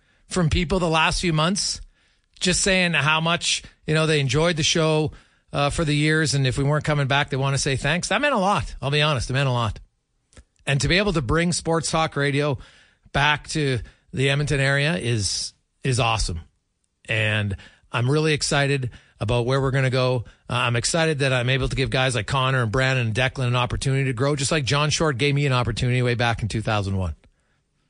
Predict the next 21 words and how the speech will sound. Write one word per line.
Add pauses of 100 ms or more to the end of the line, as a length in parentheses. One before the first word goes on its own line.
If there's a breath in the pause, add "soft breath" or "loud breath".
(100)
That's
what
you
need
in
life.
Somebody's
gotta
give
you
an
opportunity,
and
then
it's
up
to
you
to
crush
it.